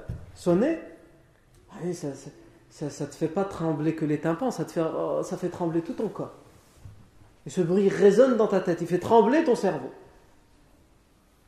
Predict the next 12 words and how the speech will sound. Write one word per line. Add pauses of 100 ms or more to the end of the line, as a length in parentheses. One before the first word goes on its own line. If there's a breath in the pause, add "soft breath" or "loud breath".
(800)
Et
donc
il
compare,
le
prophète
sallallahu
alayhi
wa
sallam
pro-,
compare